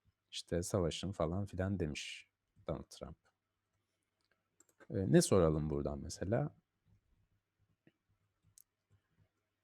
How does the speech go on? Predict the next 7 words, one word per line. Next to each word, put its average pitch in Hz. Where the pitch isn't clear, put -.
Mesela 113
rally'nin 123
adı 123
Save 113
America'ymış, 76
değil 147
mi? 78